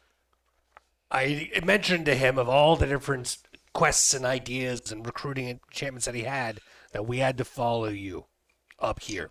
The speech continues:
towards the cultists. And now we know why the cultists are here.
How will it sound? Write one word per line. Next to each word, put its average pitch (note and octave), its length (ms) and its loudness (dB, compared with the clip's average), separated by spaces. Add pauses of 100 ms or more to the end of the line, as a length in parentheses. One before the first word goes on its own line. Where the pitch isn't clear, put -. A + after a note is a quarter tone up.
(160)
towards G#2+ 280 -8
the F#2+ 80 -12
cultists. - 680 -10 (640)
And A#2 140 -8
now D#3+ 180 6
we F3 160 6
know E3 160 6
why D#3 400 6
the F#3+ 140 -2
cultists G#2+ 520 -2
are G2+ 120 -6
here. G2 380 -8